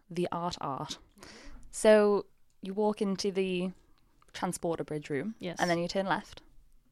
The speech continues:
Speaker 1: and then you enter an exhibition called Making a Life. And this was a really, I found it a very odd aesthetic overall.
Speaker 2: Mm-hmm.
Speaker 1: Um, it was a series of kind of furniture, so wooden furniture,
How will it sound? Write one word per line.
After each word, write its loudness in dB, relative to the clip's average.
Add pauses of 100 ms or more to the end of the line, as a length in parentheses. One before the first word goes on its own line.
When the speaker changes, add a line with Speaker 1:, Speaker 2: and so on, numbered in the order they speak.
(220)
Speaker 1:
and 2
then 6
you 0
enter 0
an 0
exhibition -4
called -2
Making -4
a -2
Life. -4 (200)
And 4
this 8
was 0
a 4
really, 2 (840)
I 10
found 10
it 2 (100)
a 6
very 6 (1040)
odd 4
aesthetic -2
overall. 4 (120)
Speaker 2:
Mm-hmm. 2 (680)
Speaker 1:
Um, 4 (300)
it 4
was 4 (360)
a 2
series 4 (140)
of 8
kind 0
of 0
furniture, 4
so 4
wooden 2
furniture, 0